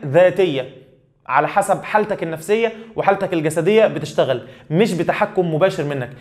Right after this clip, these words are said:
ويا جماعة دول أهم، أهم، أهم الحاجات في الفسيولوجي وفي الفارماكولوجي وفي الطب عموما وفي الأحياء، يعني ما هو الأحياء هو أساس الطب أصلا. ف يعني ما، مش عارف ازاي اصلا سنة تعدي كده وانت ما تدرسهمش.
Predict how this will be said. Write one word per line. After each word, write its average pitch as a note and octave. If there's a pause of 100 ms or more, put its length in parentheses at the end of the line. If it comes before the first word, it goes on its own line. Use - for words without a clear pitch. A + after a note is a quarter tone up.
(300)
ويا E3
جماعة A3
دول A3
أهم، G#3
أهم، F#3+
أهم G#3+
الحاجات G#3 (320)
في G#3+
الفسيولوجي A3 (200)
وفي F#3
الفارماكولوجي E3 (220)
وفي G3
الطب G3+
عموما D3 (520)
وفي F#3
الأحياء، A#3
يعني C#3
ما C#3+
هو D3
الأحياء E3+
هو F#3
أساس F3
الطب E3
أصلا. - (360)
ف - (840)
يعني E3
ما، F3+
مش E3+
عارف G3+
ازاي F3+
اصلا G#3 (380)
سنة A3
تعدي F3+
كده A3+
وانت F#3+
ما F3
تدرسهمش. C#3